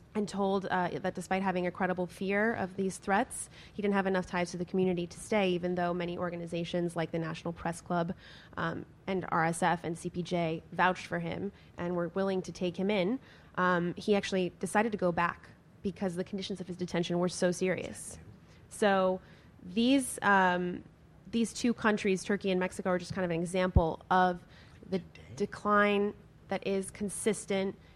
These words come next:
um, that we're gonna be seeing more and more countries among the worst offenders and the worst places to practice journalism.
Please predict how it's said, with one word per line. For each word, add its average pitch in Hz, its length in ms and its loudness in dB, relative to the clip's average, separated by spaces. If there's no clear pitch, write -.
um, 180 260 0
that 185 100 -4
we're 196 100 0
gonna 208 120 0
be 196 100 -2
seeing 190 260 0
more 196 280 6
and 202 100 4
more 190 160 0
countries 185 420 -4
among 180 200 -2
the 180 80 -4
worst 185 360 -2
offenders 175 560 -2
and 175 140 -4
the 180 60 -2
worst 180 580 -2
places 180 460 -6
to - 100 -12
practice - 320 -8
journalism. - 640 -10